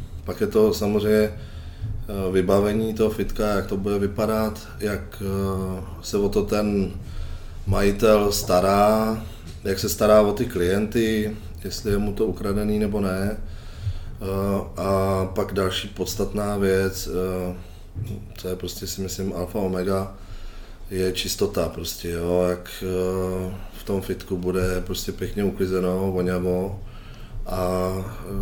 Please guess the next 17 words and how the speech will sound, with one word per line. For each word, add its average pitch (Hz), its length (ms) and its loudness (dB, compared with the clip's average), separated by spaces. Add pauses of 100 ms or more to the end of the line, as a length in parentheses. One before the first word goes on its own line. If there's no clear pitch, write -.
(300)
eh, 90 40 -6 (140)
jestli 92 200 -4
tam 95 180 -2
chceš 92 200 -2
bejt, 90 360 4
jestli 90 200 -4
to 98 100 -2
má 98 200 2
prostě 92 300 -2
nějakou 95 380 0
úroveň 95 580 2 (880)
a 95 440 4 (300)
říkejme 101 360 2
tomu 104 180 4
nějaký 104 300 2
průměr, 107 500 6
anebo 104 520 6